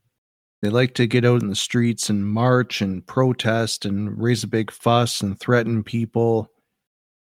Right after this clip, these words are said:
and claim that they're gonna make a difference by toppling statues and tearing down monuments and renaming streets and all sorts of very Maoist or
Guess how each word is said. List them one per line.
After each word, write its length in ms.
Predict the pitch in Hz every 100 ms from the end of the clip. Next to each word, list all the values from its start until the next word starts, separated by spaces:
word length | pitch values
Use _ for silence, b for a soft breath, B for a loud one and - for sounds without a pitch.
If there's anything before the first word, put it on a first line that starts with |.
| _
and 320 | 113 107 107
claim 340 | - 131 127 127
that 140 | 107
they're 280 | 110 107 104
gonna 220 | 107 120
make 220 | 113 110
a 40 | 104
difference 580 | 101 113 - 113 117 -
by 280 | 107 98
toppling 580 | 101 - 120 120 110 107
statues 1000 | - - 107 107 - 113 110 110 107 -
and 280 | 101 92 87 _ _ _ _ _ _ -
tearing 320 | - 127 120
down 220 | 117 110
monuments 840 | 113 110 117 117 113 113 113 107 -
and 220 | 95 98
renaming 540 | 113 120 113 113 113
streets 760 | - - 117 113 110 117 - -
and 260 | 98 95 -
all 220 | - 120
sorts 360 | - 120 113 -
of 160 | 104
very 380 | 98 113 113 107
Maoist 680 | 104 104 110 107 107 104 -
or 180 | 110